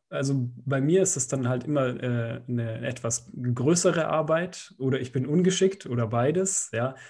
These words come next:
Auf jeden Fall haben wir ja schon mal darüber gesprochen, dass ich dann sehr großzügig Haare überall hin verteile. Und, ähm, ich bin bekennender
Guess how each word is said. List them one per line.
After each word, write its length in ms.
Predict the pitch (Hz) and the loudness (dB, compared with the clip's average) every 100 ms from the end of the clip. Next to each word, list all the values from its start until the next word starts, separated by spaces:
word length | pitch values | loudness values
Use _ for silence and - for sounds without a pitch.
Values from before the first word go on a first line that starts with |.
| - | -8
Auf 120 | 127 127 | -2 4
jeden 200 | 160 170 | 4 4
Fall 420 | - 151 151 151 - - | 6 6 6 0 -14 -8
haben 180 | 123 135 | -4 -2
wir 60 | 117 | -2
ja 60 | |
schon 120 | - | -2
mal 80 | 123 | -2
darüber 320 | 117 120 127 113 | 0 0 0 -2
gesprochen, 840 | 113 120 123 117 123 - - 170 | -4 -8 -6 -6 -4 -2 -2 -2
dass 140 | 127 120 | -4 -6
ich 200 | 120 - | -8 -8
dann 380 | 117 117 117 | -6 -6 -6
sehr 160 | 113 120 | -2 -2
großzügig 760 | 120 147 165 - 139 127 123 131 | 2 0 0 -2 0 0 0 0
Haare 260 | 143 151 | 0 0
überall 560 | 151 147 147 135 147 147 _ | -2 -2 -2 -2 -4 -6 _
hin 220 | - 175 | 4 4
verteile. 580 | 175 147 - 139 151 170 - - - - _ | 4 -2 -4 -4 -2 -4 -10 -20 -20 -20 _
Und, 720 | 139 147 143 139 135 - - - | 4 6 6 4 0 -4 -14 -4
ähm, 600 | 127 123 123 123 120 - | -2 0 2 2 0 -4
ich 140 | - - | -2 4
bin 160 | 170 | 4
bekennender 840 | 147 139 165 185 175 175 180 196 | 4 2 2 2 2 0 0 -4